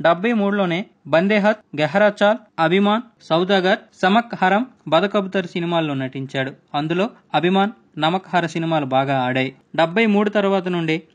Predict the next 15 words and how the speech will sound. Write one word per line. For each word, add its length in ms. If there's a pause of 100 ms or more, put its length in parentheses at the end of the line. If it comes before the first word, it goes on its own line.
అమితాబ్ 380
హెయిర్ 280
స్టైల్ని 560 (220)
చాలా 200
మంది 240
ఇష్టపడేవారట. 760
అమితాబ్ 680
గారి 140
హెయిర్ 180
స్టైల్ 300
కట్ 240
చేయాలంటే 600 (120)
మూడు 240
రూపాయలు 340
వసూలు 300